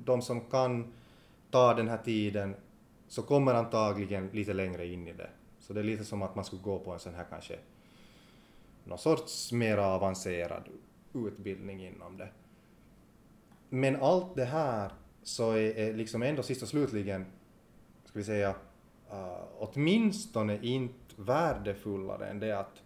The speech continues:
det som kan på något vis odlas och det som kan utvecklas och hållas vid liv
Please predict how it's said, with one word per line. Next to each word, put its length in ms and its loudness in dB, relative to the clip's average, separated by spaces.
det 240 6
som 260 4
kan 280 2
på 100 -4
något 300 4
vis 240 -4
odlas 640 0
och 60 -4
det 60 -4
som 140 -2
kan 320 0
utvecklas 500 -2
och 60 -6
hållas 320 2
vid 100 -2
liv 460 0